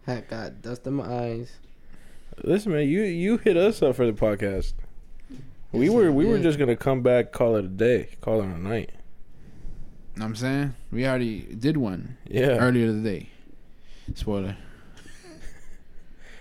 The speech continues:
Speaker 2: It's not any better than this one, I'll tell you that. As a matter of fact, I feel like this one's going better than the first one did.
Speaker 3: Really?
Speaker 2: Yeah.
Speaker 3: At that point, we just released both of these.
Speaker 2: <laughs> At the same time?
Speaker 3: At one time.
Speaker 2: As,
Speaker 3: Yeah,
Speaker 2: as, like, a
Speaker 3: one
Speaker 2: one, as, like, a
Speaker 3: Same day?
Speaker 2: Yeah.
Speaker 3: Like, the, I, like, do it exactly, like,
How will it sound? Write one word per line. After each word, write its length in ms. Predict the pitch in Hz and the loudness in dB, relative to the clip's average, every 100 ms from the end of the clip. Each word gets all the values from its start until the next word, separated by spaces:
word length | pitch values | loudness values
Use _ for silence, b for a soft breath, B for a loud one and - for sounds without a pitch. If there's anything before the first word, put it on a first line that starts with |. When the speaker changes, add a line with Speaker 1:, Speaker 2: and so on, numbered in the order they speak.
| B | B
Speaker 2:
It's 180 | 117 113 | -2 2
not 220 | 127 123 | 4 4
any 140 | 117 | 4
better 220 | 110 110 101 | 2 2 2
than 120 | 104 | 0
this 200 | 104 98 | -2 -2
one, 140 | 95 | -6
I'll 80 | 92 | -6
tell 120 | 98 101 | -6 -6
you 100 | 101 | -4
that. 240 | 104 90 | -6 -6
As 260 | 107 107 113 | -2 0 2
a 40 | |
matter 160 | 117 113 | 2 0
of 60 | |
fact, 180 | 117 113 | 2 2
I 40 | |
feel 140 | 107 113 | 2 0
like 100 | 107 | 0
this 140 | 107 | 0
one's 140 | 113 107 | 0 0
going 180 | 107 | 0
better 140 | 110 104 | 0 0
than 100 | 104 | -2
the 60 | |
first 240 | 104 117 113 | 0 0 0
one 140 | 104 | -2
did. 160 | 104 107 B B B | -4 -6 B B B
Speaker 3:
Really? 300 | 95 147 302 - - - | 0 2 2 -2 -6 -2
Speaker 2:
Yeah. 400 | 139 131 135 113 101 | 2 4 4 2 -2
Speaker 3:
At 60 | - | -6
that 180 | 110 123 | -6 -4
point, 140 | 107 | -6
we 80 | 101 | -8
just 120 | 107 | -8
released 320 | 107 104 104 | -6 -6 -6
both 180 | - 123 | -6 -6
of 60 | 113 | -6
these. 180 | 110 110 - - | -8 -8 -10 -10
Speaker 2:
<laughs> 200 | - - | -2 2
At 100 | 120 | 2
the 60 | |
same 200 | 117 123 | 2 2
time? 200 | 120 131 | 2 0
Speaker 3:
At 40 | - | 0
one 180 | 101 104 | -4 -6
time. 120 | 113 | -2
Speaker 2:
As, 140 | 113 117 | 4 6
Speaker 3:
Yeah, 60 | |
Speaker 2:
as, 100 | 113 | 6
like, 120 | 113 | 6
a 20 | 107 | 6
Speaker 3:
one 300 | 110 110 - | 4 2 0
Speaker 2:
one, 100 | 107 | 0
as, 100 | 104 | 0
like, 120 | 101 | 0
a 180 | 98 - - | -2 -6 -8
Speaker 3:
Same 180 | - 107 | -4 -2
day? 220 | 101 131 - - - | 0 0 -2 -4 0
Speaker 2:
Yeah. 320 | 110 107 101 | 2 2 2
Speaker 3:
Like, 180 | 113 120 | 0 2
the, 160 | 110 - | 2 0
I, 180 | 117 90 | -2 0
like, 240 | 123 113 | 0 2
do 200 | 131 143 | 4 4
it 160 | 127 76 | 4 -2
exactly, 500 | 113 120 120 127 120 | -2 0 0 0 -2
like, 300 | 107 98 | -2 -4